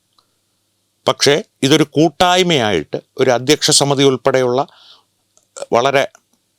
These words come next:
വ്യവസ്ഥാപിതമായിട്ടുള്ള രീതികളുള്ള ഒരു സംഘടനയാണ്. ഇത് ബന്ധപ്പെട്ട് പ്രവർത്തിക്കുന്നത് സെൻട്രൽ യൂറോപ്യൻ യൂണിവേഴ്സിറ്റി പോലുള്ള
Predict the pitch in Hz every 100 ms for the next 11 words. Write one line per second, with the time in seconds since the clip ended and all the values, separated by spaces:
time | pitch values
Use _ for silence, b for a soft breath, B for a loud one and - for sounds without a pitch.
0 | _ - - 110 123 135 - 147 147 135
1 | 139 127 123 - 120 131 - - 107 151
2 | 170 170 147 123 107 107 107 - 104 98
3 | 92 90 92 107 - 120 127 110 120 135
4 | 131 117 - 104 107 - 95 104 80 82
5 | - B B B B B _ _ _ _
6 | _ - - 120 139 143 143 139 139 135
7 | 131 131 110 120 107 - 92 104 92 98
8 | 95